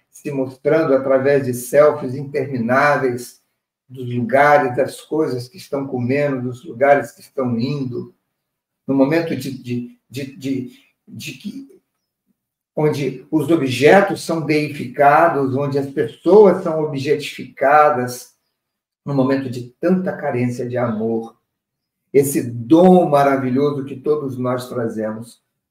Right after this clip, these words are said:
pode, deve ser multiplicado, deve ser ofertado e de forma gratuita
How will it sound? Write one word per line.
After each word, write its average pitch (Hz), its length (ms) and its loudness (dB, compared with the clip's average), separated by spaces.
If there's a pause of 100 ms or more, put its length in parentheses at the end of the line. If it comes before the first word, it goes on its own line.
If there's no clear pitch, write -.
(1000)
pode, 143 720 6 (500)
deve 117 960 -2 (220)
ser 139 520 -4 (200)
multiplicado, 120 1080 -2 (720)
deve 156 560 2
ser 135 600 -6
ofertado 131 1000 0 (160)
e 131 80 -4
de 123 140 -10
forma 156 680 -4 (120)
gratuita 131 920 0